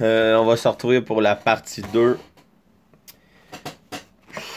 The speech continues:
Je vais la filmer tout de suite après, mais elle devrait sortir, euh,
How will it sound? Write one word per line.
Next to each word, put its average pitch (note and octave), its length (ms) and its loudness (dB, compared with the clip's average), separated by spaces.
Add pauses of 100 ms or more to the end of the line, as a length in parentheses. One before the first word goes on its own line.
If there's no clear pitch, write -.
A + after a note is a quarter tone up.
(120)
Je G#2+ 80 -8
vais G#2+ 60 2
la F#2+ 100 4
filmer A2+ 300 -2
tout A2 160 -2
de - 60 -4
suite A#2+ 180 -4
après, A#2+ 380 2
mais A2+ 260 0
elle G#2+ 240 0
devrait A2 380 0
sortir, A#2 720 -2
euh, G2+ 680 -2